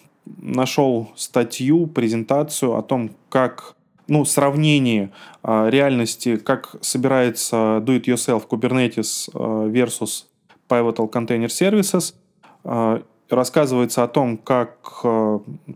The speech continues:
пытали-, ну, вернее, как сравнивается, что такое настроить и установить, а, Kubernetes, а, не коробочный, а то есть open-source, ванильный,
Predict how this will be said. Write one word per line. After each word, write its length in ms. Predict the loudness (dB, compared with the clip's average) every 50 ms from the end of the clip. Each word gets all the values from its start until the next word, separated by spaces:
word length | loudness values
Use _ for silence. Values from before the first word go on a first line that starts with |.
| -6 -6
пытали-, 440 | -4 -2 0 0 2 2 0 0
ну, 200 | -2 -2 -2 -2 0 0
вернее, 200 | 2 2 2 2
как 180 | 2 0 0
сравнивается, 760 | 0 2 2 2 2 2 0 0 2 2 0 0 -2 -4 -6 -6 _ _ _ _ _ -12
что 220 | -10 -4 -2 0 0
такое 320 | 0 0 0 0 0 2
настроить 800 | 0 0 -2 -4 -4 -2 0 2 2 2 2 0 -2 -4 -12 -12 _
и 380 | -4 -4 -2 0 0 0 -2 -4 -8 -20 -20 -20 _ _ _
установить, 840 | -8 -8 -6 -4 -2 0 2 2 4 2 2 0 0 -4 -6 -4
а, 300 | -2 -2 0 0 0 -2 -4 -8 _ -6
Kubernetes, 920 | -2 2 2 4 4 4 2 2 2 0 -2 -4 -4 -6 -8 -10 -12 -14 -10
а, 220 | -8 -8 -6 -6 -6 -4
не 220 | 0 2 2 2
коробочный, 680 | 2 2 2 2 2 2 2 0 0 0 0 0 0
а 40 | 0
то 120 | 0 0 -2
есть 180 | -2 0 -2
open-source, 680 | -4 -2 -2 -4 -4 -2 -2 0 0 -2 -2 -4 -4 -2
ванильный, 580 | -2 0 0 2 2 2 2 2 0 -2 -6